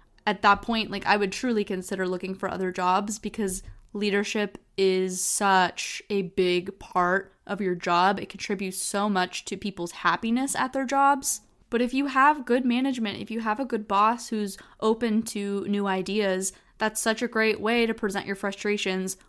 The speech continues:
while also having it be, like, a positive, beneficial conversation. And the other thing is, if you're feeling that way, you probably have coworkers feeling that way as well. So you stepping up to the plate to start that conversation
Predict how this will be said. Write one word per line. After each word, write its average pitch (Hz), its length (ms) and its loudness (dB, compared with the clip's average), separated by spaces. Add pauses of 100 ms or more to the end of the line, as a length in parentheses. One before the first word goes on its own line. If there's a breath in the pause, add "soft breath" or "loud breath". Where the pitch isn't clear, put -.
while 202 160 0
also 196 400 0
having 196 400 4
it 190 160 -6
be, 190 180 0
like, 185 160 -2
a 190 60 -6
positive, 208 760 0
beneficial 185 540 0
conversation. 170 800 -4 (340)
And 240 100 4
the 262 120 4
other 359 160 4
thing 403 180 -2
is, 381 220 2
if 240 160 -4
you're 240 240 0
feeling 247 340 0
that 302 220 0
way, 330 400 -2
you 240 180 -4
probably 320 460 2
have 247 360 2 (300)
coworkers 202 720 0
feeling 247 380 0
that 208 220 0
way 196 200 -4
as 190 160 -6
well. 180 280 0
So 190 340 -2 (280 loud breath)
you 233 140 0
stepping 277 320 -2
up 247 140 0
to 247 60 -6
the 214 120 -6
plate 196 400 -4
to 220 80 -10
start 185 320 -6
that 196 160 -2
conversation 196 840 -2